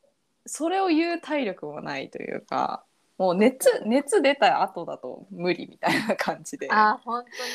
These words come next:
Speaker 2: そう。
Speaker 1: ちょっと喉痛いなの段階で、なんか周りが気づいたり、
Speaker 2: うん。
Speaker 1: 自分でも気づいて、ちょっと発信できたりすると、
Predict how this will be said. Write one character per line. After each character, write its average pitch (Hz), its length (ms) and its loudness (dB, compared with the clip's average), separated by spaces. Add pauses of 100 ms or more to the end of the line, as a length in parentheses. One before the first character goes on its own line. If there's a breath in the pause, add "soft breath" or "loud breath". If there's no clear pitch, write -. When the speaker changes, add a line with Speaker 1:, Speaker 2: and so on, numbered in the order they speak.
(200 loud breath)
Speaker 2:
そ 208 460 -12
う。 - 40 -20 (100)
Speaker 1:
ち - 100 -2
ょ 480 40 6 (100)
っ - 20 -20
と 302 140 6
喉 320 320 2
痛 339 300 0
い 277 100 -4
な 226 320 -2
の 190 320 -6
段 208 280 -2
階 254 280 -2
で、 254 580 -2 (120)
な 220 100 -6
ん 214 60 -6
か 170 80 -6
周 214 340 0
り 233 80 -4
が 214 160 -4
気 214 200 -10
づ 220 140 -6
い 185 120 -8
た 139 120 -8
り、 160 300 -4
Speaker 2:
う - 40 -10
ん。 - 20 -10
Speaker 1:
自 190 200 -2
分 262 200 4
で 269 100 6
も 185 120 0
気 - 180 -8
づ 185 140 -4
い 196 100 -4
て、 165 500 0
ち - 60 -8
ょ - 20 -10
っ - 40 -20
と - 60 -6
発 - 380 -12
信 170 260 -4
で 175 140 0
き - 80 -18
た 147 160 -4
り 151 100 -6
す - 160 -10
る - 140 -10
と、 139 480 -2